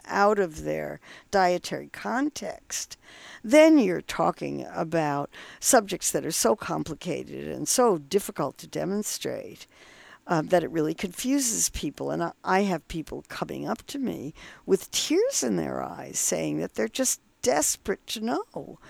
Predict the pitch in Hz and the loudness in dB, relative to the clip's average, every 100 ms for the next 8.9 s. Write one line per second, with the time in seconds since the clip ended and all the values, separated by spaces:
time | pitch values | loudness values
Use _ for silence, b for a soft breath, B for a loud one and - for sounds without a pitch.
0 | B B 285 320 339 330 285 302 294 - | B B 6 8 8 2 2 0 0 -2
1 | - 269 254 - - 294 - 156 - - | -2 -4 -4 -6 -6 -6 -6 -10 -12 -20
2 | B B B 359 370 370 311 330 359 339 | B B B 4 6 8 10 10 8 4
3 | 196 - 156 - - 175 143 - - 160 | 2 0 -4 -4 -8 -8 -10 -8 -8 -8
4 | B B - 349 370 - 277 - - 214 | B B -4 -2 -2 0 0 2 0 0
5 | - 285 330 - 147 - - - B B | 0 0 -2 -6 -8 -8 -20 -20 B B
6 | B 277 277 226 - 269 311 294 202 196 | B -2 0 -2 -2 0 0 0 -2 -2
7 | 185 185 180 160 - - - 220 285 247 | -2 0 -2 -2 -4 -8 -4 -2 0 -2
8 | - - - 311 392 - - - - | -6 -8 -10 -10 -10 -16 -16 -10 -10